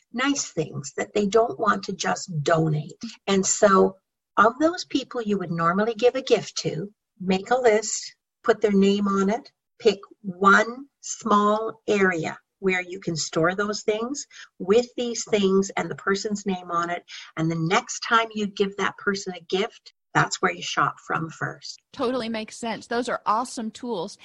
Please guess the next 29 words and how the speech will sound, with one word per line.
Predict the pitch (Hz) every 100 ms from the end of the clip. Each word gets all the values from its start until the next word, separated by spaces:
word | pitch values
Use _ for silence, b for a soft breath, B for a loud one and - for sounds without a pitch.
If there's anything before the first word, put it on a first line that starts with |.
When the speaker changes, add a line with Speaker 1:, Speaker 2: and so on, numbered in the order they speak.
| B B B
Speaker 2:
And | 262
you | 277
said | - 320 269
they | 285 285
were | 277 -
in, | 254 262 269 262 254 277 _ -
uh, | 226 214
a | 247
lot | 240 247
of |
these | 277 277
are | 247
in | 247
your |
book. | 233 233 285 - _ _
S- | - -
Speaker 1:
Yeah. | 139
Speaker 2:
and | 247 240 233
I | 247
will | 277 269
also | 247 254 - 269
be | 208 233 226 226 - -
putting | 277 254
in | 240
the | 226
show | - 226
notes | 226 233 - - -
for | 226 226 214
this | 220 220 -